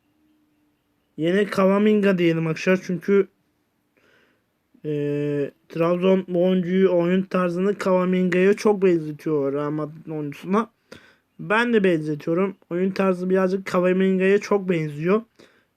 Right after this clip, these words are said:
E, eğer Trabzon'da da iyi oynarsa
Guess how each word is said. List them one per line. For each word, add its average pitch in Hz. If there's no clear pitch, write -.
E, 143
eğer 175
Trabzon'da 185
da 196
iyi 185
oynarsa 196